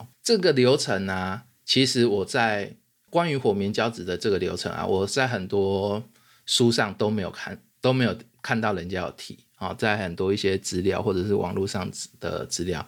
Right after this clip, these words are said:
都没有人提。那其实这个东西我是直接参考，你可以去参考别的像蛋白或者是眼影。那我个人觉得它的差异不会太大，啊，所以我就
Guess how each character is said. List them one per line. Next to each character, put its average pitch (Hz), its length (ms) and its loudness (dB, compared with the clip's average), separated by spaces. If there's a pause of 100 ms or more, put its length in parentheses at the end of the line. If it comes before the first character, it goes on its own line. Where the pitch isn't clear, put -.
都 107 140 2
没 110 100 2
有 90 80 0
人 87 240 -6
提。 - 220 -14 (200)
那 151 120 0
其 139 240 4
实 131 160 2
这 127 140 -2
个 139 100 4
东 120 180 0
西 120 140 0
我 92 240 -2
是 98 480 -2
直 - 180 -2
接 98 220 2
参 98 260 -4
考， 82 300 -6
你 90 140 -6
可 107 160 0
以 95 60 2
去 104 200 -4
参 92 180 -4
考 92 240 -6
别 80 160 -6
的 78 160 -6
像 95 280 -2 (100)
蛋 98 180 -4
白 - 220 -10
或 90 160 -4
者 80 80 -8
是 78 220 -6
眼 - 240 -12
影。 - 120 -12 (400)
那 135 80 2
我 120 80 4
个 139 220 2
人 104 100 -2
觉 95 140 0
得 87 80 2
它 98 160 -2
的 98 100 0
差 90 240 -4
异 87 60 -4
不 - 140 -10
会 82 100 -4
太 - 180 -8 (140)
大， - 160 -12 (680)
啊， 104 60 -6
所 113 160 2
以 107 40 6
我 92 100 0
就 110 140 0